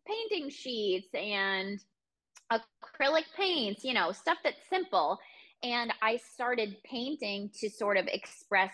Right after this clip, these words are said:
the emotion that I was going through. And some days it was just,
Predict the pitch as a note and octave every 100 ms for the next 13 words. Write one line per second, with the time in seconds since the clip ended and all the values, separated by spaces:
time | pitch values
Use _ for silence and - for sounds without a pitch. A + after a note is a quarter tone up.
0 | - G3 F3 F#3+ A3+ - A#3 F3 B2+ C#3+
1 | D3 - _ - D3+ C#3 D3+ F3+ - -
2 | _ F#3 E3+ D#3 E3 E3 _ - E3 D3+
3 | C#3+ C3+ C#3+ D#3 D#3+ E3+ _ _ _ _
4 | _ - A#3+ A3+ G#3+ G#3+ A3 - _ _
5 | _ _ - - C4 C4+ C#4+ D4+ D4+ C#4
6 | A3+ A#3 G#3+ A#3+ A#3+